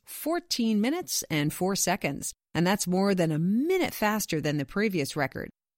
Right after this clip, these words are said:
And Simone Biles did what we all expected her to do.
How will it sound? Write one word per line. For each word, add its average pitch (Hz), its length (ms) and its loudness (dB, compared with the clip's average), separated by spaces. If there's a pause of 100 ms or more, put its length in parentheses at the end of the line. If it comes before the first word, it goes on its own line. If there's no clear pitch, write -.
And 294 300 4
Simone 247 320 4
Biles 240 340 2
did 202 140 4
what 185 140 4
we 196 200 2
all 185 320 4
expected 165 500 2
her 165 120 4
to 156 100 0
do. 170 300 2